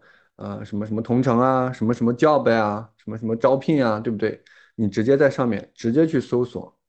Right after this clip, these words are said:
你想要的一个岗位，看那些岗位它给你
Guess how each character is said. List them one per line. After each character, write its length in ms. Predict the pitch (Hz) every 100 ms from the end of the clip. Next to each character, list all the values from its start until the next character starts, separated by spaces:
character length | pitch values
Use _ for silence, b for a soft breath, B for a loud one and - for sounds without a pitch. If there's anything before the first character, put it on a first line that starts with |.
| _
你 120 | - 127
想 180 | 113
要 100 | 110
的 80 | 113
一 120 | 113
个 100 | 117
岗 260 | 120 87 -
位， 220 | - 113 _ _ _ _ _
看 200 | - 165
那 80 | 160
些 140 | 170
岗 340 | - 143 95 104
位 160 | 120
它 160 | 113 135
给 140 | 135
你 260 | 127 98